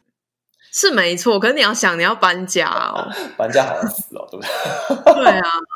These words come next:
Speaker 2: <laughs> 什么很现实的话题啊，这个。<laughs> 好啦，那我们聊完 Stevenson，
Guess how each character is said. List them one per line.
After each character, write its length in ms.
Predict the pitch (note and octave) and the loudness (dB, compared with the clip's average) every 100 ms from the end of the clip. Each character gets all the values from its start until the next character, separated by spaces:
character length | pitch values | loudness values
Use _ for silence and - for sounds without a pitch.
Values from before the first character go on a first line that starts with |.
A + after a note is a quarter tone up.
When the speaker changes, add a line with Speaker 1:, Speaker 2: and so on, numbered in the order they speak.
| - - | -10 -8
Speaker 2:
<laughs> 440 | G3 E4+ - D#4+ E4 | -8 -10 -12 -14 -14
什 200 | - C3 | -8 0
么 140 | B2+ D3+ | 4 4
很 140 | C3+ | 4
现 280 | - G#3 D#3 | 4 4 4
实 200 | G#2 A#2+ | 0 -2
的 100 | C3 | 2
话 280 | - C#3+ A#2+ | 8 8 8
题 220 | - G2 | 2 -4
啊， 120 | G#2 | -4
这 80 | B2 | -2
个。 140 | B2 A#2+ - - G4+ F#4+ G#4 G#4+ | -2 -2 -4 2 4 6 4 -2
<laughs> 680 | G4 F#4+ _ _ _ _ _ | -10 -12 _ _ _ _ _
好 120 | - G#2+ | 4 6
啦， 340 | A2 - - | 6 4 0
那 120 | D3+ B2+ | 6 6
我 60 | |
们 180 | A#2+ G#2+ | 6 6
聊 140 | A#2+ | 8
完 200 | B2+ B2+ | 10 8
Stevenson， 540 | B2+ D3+ D#3 D3+ B2 | 4 0 2 4 2